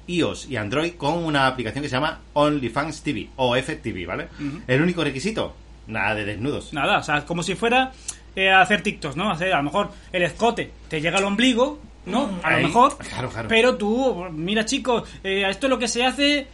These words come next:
Speaker 2: mm, si enciendes el móvil", ¿no? Y cosas así, amigables,
Speaker 1: Ujú.
Speaker 2: saltando, bailando, moviendo el cookie.
Speaker 1: Podríamos
Speaker 2: Pero
Speaker 1: meternos en OnlyFans también, Fran.
Speaker 2: yo es que estoy en Only, Only Haters, tengo cláusula
Speaker 1: Ah, ya.
Speaker 2: de restricción. Yo, ah, yo tengo una cuenta de Only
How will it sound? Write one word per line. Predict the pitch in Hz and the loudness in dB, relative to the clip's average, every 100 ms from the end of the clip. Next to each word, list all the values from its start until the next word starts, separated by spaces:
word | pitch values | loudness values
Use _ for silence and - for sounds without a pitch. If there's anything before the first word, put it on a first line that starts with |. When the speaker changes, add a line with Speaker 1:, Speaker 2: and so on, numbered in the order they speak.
| - 202 | -14 -8
Speaker 2:
mm, | 196 202 | -4 -4
si | 180 190 | -4 -4
enciendes | 175 196 190 | -4 -2 -2
el | 190 | -2
móvil", | 170 143 170 | -2 -2 -2
¿no? | 240 | -4
Y | 165 | -6
cosas | 127 147 | -8 -8
así, | - 185 214 | -4 0 2
amigables, | 170 139 156 190 208 214 | 2 2 4 4 2 0
Speaker 1:
Ujú. | - | 0
Speaker 2:
saltando, | 110 175 202 202 | 2 4 4 0
bailando, | 156 139 185 208 202 | 0 4 4 4 0
moviendo | 202 156 160 | -2 -2 -6
el | 156 | -6
cookie. | 208 208 220 - - - | -6 -4 -6 -10 -18 -4
Speaker 1:
Podríamos | - - 135 | 0 2 2
Speaker 2:
Pero | 147 | 0
Speaker 1:
meternos | 139 131 123 | 0 0 0
en | 120 | -2
OnlyFans | 117 110 117 107 | -2 -4 -4 -4
también, | 104 131 | -6 -8
Fran. | 123 - - - 139 | -10 -14 -20 -18 -10
Speaker 2:
yo | 147 | -8
es | 170 | -6
que | 185 | -8
estoy | 180 180 | -6 -4
en | 180 | -2
Only, | 165 | -2
Only | 196 185 170 | -2 -2 -2
Haters, | 180 180 151 123 | 0 -2 -4 -6
tengo | 165 160 | -6 -6
cláusula | 156 175 170 170 160 | -2 -2 -2 -2 0
Speaker 1:
Ah, | 151 | 0
ya. | |
Speaker 2:
de | 160 | -2
restricción. | 160 147 165 151 - - - 156 | -4 -6 -8 -8 -10 -20 -12 -6
Yo, | 160 175 | -6 -2
ah, | 165 156 160 | 0 0 0
yo | 165 170 | -2 -2
tengo | 170 175 | -2 -2
una | 170 165 | -2 -2
cuenta | 185 180 190 | -4 -2 -2
de | 175 156 | 0 0
Only | 160 165 165 165 160 | 0 0 0 -2 -4